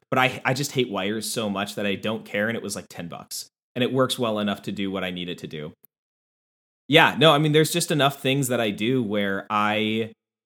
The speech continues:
like, my, my workflow principle at work is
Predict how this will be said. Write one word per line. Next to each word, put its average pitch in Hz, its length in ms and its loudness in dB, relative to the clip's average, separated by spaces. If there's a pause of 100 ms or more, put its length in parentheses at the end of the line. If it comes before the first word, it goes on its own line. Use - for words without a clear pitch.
(800)
like, 120 200 -2
my, 127 440 4
my 120 540 2 (1400)
workflow 143 560 4
principle 120 520 -2
at 101 140 -2
work 139 300 0
is 104 400 -2